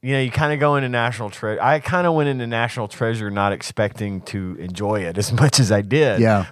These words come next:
Speaker 1: But I really liked that movie, and I liked, I liked the kind of Indiana Jonesy aspect, the, the historical thing, all the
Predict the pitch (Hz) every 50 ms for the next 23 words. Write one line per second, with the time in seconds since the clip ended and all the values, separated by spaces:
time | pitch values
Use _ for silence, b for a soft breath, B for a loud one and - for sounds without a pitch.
0 | - - 120 120 123 127 120 113 113 117 120 131 135 139 139 139 139 135 127 120
1 | 110 113 113 104 - - 107 95 87 - 107 123 147 165 135 113 101 95 98 95
2 | 98 104 104 107 110 117 107 - - - 107 110 104 107 110 117 120 110 - -
3 | - - b b b b b b b b b _ _ _ _ - 127 - - 156
4 | 156 165 160 151 151 151 151 151 147 143 143 139 113 127 127 127 131 127 117 127
5 | 123 117 117 120 117 - - - 123 120 113 110 - - - 120 117 113 110 101
6 | 110 110 101 127 127 - - - 127 120 127 131 131 - 123 120 113 - - 120
7 | 117 117 113 110 113 113 113 113 117 113 110 104